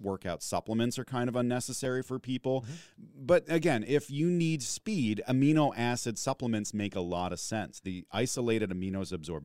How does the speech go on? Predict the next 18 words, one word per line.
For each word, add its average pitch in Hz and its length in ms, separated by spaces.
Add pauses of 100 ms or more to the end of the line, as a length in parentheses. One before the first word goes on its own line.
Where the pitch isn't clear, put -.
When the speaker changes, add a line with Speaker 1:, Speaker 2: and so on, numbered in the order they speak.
Speaker 1:
very 82 300
quickly. 127 480 (260)
And 107 160
if 98 140
you 110 80
need 131 140
to 131 80
replenish 185 400
those, 107 200
so, 95 260
like, 92 260
you're 92 140
doing 98 240
a - 20
triathl-, 151 640 (160)
triathlete 143 720
competition 147 680
thing, 123 340